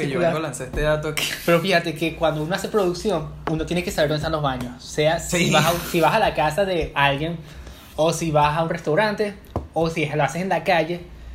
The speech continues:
Speaker 2: tienes que saber cuál es el baño más cercano, o si no hay, tienes que llevar tu propio baño, tu caseta, para
Speaker 1: Sí.
Speaker 2: grabar ahí. Para yo, cuando yo iba a grabar en,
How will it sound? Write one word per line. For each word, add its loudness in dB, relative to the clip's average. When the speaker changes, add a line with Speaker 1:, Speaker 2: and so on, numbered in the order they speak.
Speaker 2:
tienes 0
que 2
saber 0
cuál 4
es -2
el 0
baño 2
más -2
cercano, 0
o 2
si -4
no 2
hay, 0
tienes -2
que -2
llevar 2
tu -4
propio 2
baño, 0
tu -6
caseta, -2
para 2
Speaker 1:
Sí. 2
Speaker 2:
grabar 2
ahí. 0
Para 2
yo, -2
cuando 0
yo 0
iba 2
a 2
grabar 4
en, -6